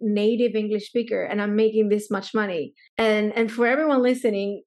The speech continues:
especially if they're from Latin America, guys, if you don't speak English, but you understand everything we're saying right now,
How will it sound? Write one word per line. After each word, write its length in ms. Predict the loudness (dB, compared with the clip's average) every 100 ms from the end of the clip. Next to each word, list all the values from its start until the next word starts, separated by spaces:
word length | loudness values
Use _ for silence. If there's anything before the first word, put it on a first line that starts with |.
| -2
especially 540 | -2 2 0 2 2
if 100 | 2
they're 120 | -2
from 200 | 0 -2
Latin 280 | 0 -2 0
America, 420 | 0 0 -2 -4 -2
guys, 340 | 0 0 -2 -6
if 140 | -4
you 100 | -2
don't 120 | -2
speak 280 | -4 -4 -2
English, 340 | -2 -2 -2 0
but 120 | 2
you 140 | 2
understand 380 | 0 -2 -6 -4
everything 640 | -4 -2 -2 -2 -6 -6 -4
we're 180 | -2 -2
saying 380 | -4 -4 -4 -6
right 160 | -4
now, 280 | -2 -2